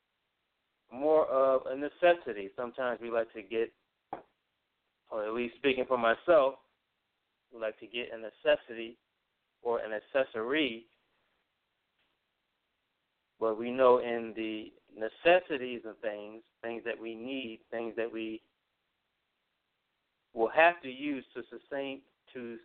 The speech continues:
sustain ourselves. So this is program, this forum is one of the tools that you will use in some type of sustenance,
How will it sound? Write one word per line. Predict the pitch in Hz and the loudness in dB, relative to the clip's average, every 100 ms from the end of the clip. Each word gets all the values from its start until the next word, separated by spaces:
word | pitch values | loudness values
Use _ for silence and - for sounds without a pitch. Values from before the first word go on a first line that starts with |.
| _ - | _ 0
sustain | 147 - - 156 151 135 - | 0 0 -2 0 2 0 -2
ourselves. | 110 104 - 107 95 - _ _ _ _ _ _ _ _ _ _ _ _ _ _ _ _ _ _ _ _ _ _ | -2 -2 -4 -8 -8 -14 _ _ _ _ _ _ _ _ _ _ _ _ _ _ _ _ _ _ _ _ _ _
So | 104 101 | -4 -4
this | 107 131 - | -4 -6 -2
is | 127 117 _ _ _ _ _ _ _ _ _ _ _ _ - | -2 -4 _ _ _ _ _ _ _ _ _ _ _ _ -2
program, | - 160 156 131 123 123 135 120 | 4 6 6 2 2 0 -2 -10
this | 120 - - | -12 -12 -2
forum | 147 139 123 | 2 4 2
is | 113 107 | -2 -6
one | 120 | -6
of | 113 | -6
the | 110 - | -10 -4
tools | 135 123 107 | -2 0 -2
that | 107 107 | -6 -6
you | 113 | -8
will | 107 | -10
use | 110 120 104 98 _ _ _ _ _ _ _ _ _ _ _ _ - | -8 -10 -10 -14 _ _ _ _ _ _ _ _ _ _ _ _ -10
in | 117 110 - | -8 -8 -8
some | - 127 120 | -4 -4 2
type | 123 113 | 2 4
of | 107 104 101 _ - | 2 0 -4 _ 0
sustenance, | 139 135 - 107 98 | 2 2 0 -10 -10